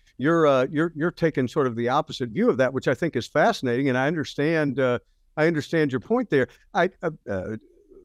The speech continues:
integration seems to me to be a major, uh, problem, and I, I don't think anybody would dispute that. Are, are you seeing, um, uh, potential solutions? In other words,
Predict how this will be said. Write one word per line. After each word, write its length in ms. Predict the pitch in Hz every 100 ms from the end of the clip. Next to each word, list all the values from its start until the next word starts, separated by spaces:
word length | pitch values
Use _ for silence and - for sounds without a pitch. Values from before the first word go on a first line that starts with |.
| _ -
integration 920 | 214 254 143 151 160 175 117 98 104
seems 380 | - 135 127
to 100 | -
me 280 | 120 127 117
to 180 | - 120
be 320 | 120 113 117 -
a 80 | 117
major, 640 | 123 127 104 110 107 104 _ _ _ 135
uh, 280 | 107 104 127
problem, 440 | - 127 110 147 143
and 100 | 117
I, 180 | 113 - 120
I 60 |
don't 160 | 120 92
think 160 | 110
anybody 340 | 117 110 113 107
would 200 | 104 95
dispute 500 | 107 - 120 139 139
that. 260 | 113 107 123 - _ -
Are, 140 | 160 -
are 100 | 156
you 200 | 185 202
seeing, 500 | - 185 170 147 151 -
um, 560 | 135 120 117 120 143 -
uh, 140 | 139 135
potential 540 | 143 - 175 - 143
solutions? 680 | - 120 131 160 - 147 180
In 220 | 160 165
other 160 | 165
words, 340 | 139 123 110